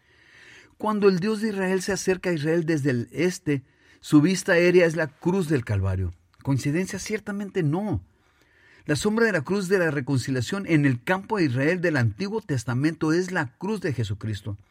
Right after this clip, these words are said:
Colosenses uno diecinueve nos dice, "Por cuanto agradó el Padre que en él habitase toda plenitud".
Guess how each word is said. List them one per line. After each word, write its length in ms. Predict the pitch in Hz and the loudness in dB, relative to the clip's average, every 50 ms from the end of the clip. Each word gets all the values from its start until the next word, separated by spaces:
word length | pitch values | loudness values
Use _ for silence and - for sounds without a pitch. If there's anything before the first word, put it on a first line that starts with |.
| _ _ _ - - - - _ | _ _ _ -20 -20 -20 -10 _
Colosenses 640 | - 175 175 165 147 - 185 196 202 180 202 190 170 | 2 2 2 2 2 0 0 -2 0 -2 -4 -4 -4
uno 160 | 196 202 202 | -4 -4 -2
diecinueve 400 | 190 156 - 143 135 156 180 196 | -2 -2 -2 0 0 0 0 0
nos 160 | 185 156 135 131 | 0 -2 0 -2
dice, 300 | 190 190 180 170 139 - - - - - _ | -2 -4 -4 -4 -6 -6 -10 -20 -20 -10 _
"Por 160 | - 185 175 | 2 2 2
cuanto 340 | - 190 190 175 - 185 165 | 4 2 0 0 0 -2 -2
agradó 440 | 156 143 139 135 127 123 123 180 202 | 0 0 0 0 0 2 4 4 4
el 120 | 220 220 | 2 0
Padre 480 | 214 _ - 185 196 208 196 190 170 131 | -4 _ -2 -2 -2 -2 -2 -4 -6 -4
que 160 | - 127 123 | -2 0 2
en 120 | 120 117 139 | 2 4 2
él 160 | 175 202 208 | 2 0 -2
habitase 640 | 196 170 151 123 - - 151 160 - - 180 180 - _ _ _ _ _ _ | -2 -2 -2 -2 -2 -2 -4 -4 -4 -6 -8 -8 -8 _ _ _ _ _ _
toda 300 | - 175 180 185 170 139 | -4 0 0 0 0 -2
plenitud". 500 | 117 113 107 98 90 85 - - 82 80 | -2 -2 -2 -2 -2 -4 -6 -12 -18 -20